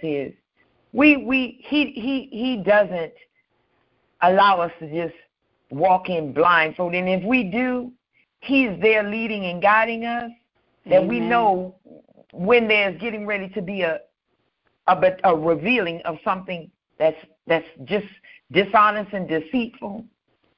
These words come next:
Speaker 1: When there's getting ready to be, then when, when,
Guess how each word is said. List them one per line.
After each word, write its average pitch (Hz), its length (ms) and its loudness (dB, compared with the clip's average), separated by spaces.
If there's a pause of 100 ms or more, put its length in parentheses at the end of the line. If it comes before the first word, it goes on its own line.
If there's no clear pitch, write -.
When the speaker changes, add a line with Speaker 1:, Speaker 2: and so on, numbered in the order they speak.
(1400)
Speaker 1:
When 220 220 8
there's 226 260 2
getting 233 220 -4
ready 214 220 -4
to 208 140 -8
be, 185 380 -8 (280)
then 202 200 2
when, 208 200 0
when, 208 220 -2